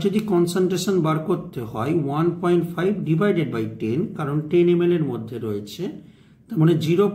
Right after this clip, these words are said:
পয়েন্ট ওয়ান ফাইভ, তার মানে ওপরেরটাও concentration, নিচের concentration বার করে ফেলতে পেরেছি।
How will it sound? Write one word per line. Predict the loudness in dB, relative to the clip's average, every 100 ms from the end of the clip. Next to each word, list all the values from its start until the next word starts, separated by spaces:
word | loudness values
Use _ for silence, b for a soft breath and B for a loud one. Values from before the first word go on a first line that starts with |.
| 0
পয়েন্ট | 0 0 -2
ওয়ান | -4 -4 -6 -8
ফাইভ, | -10 -12 -10
তার | -4
মানে | -2 -2 -2
ওপরেরটাও | -2 0 0 0 -4 -2 0 0 -4 -12 B B B B B -4
concentration, | 0 2 2 2 2 0 2 2
নিচের | 2 -2 -4
concentration | -6 -4 -6 -6 -4 -2 0
বার | 0 -2
করে | -6 -6
ফেলতে | -2 -2 0 -2 -2
পেরেছি। | -6 -8 -14